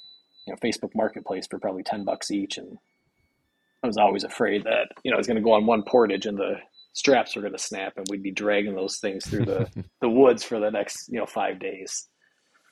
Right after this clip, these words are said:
Speaker 1: Um, but it's changed a lot since then. We've, thankfully, our, our skills are much better.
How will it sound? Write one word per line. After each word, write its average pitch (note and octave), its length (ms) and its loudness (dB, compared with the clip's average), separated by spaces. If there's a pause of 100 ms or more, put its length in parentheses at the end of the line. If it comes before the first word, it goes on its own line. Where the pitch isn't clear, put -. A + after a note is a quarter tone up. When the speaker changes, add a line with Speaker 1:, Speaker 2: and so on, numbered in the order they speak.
(460)
Speaker 1:
Um, - 320 -12 (240)
but C3 120 2
it's - 100 2
changed D3 340 6
a C#3 80 2
lot C#3 240 4
since G#2+ 220 -10
then. F#2+ 180 -12
We've, G#2 240 -8 (380)
thankfully, A2 580 0 (480)
our, A2+ 220 0
our C3+ 80 4
skills B2 320 0
are A#2 80 2
much A#2 280 0
better. G2+ 380 -6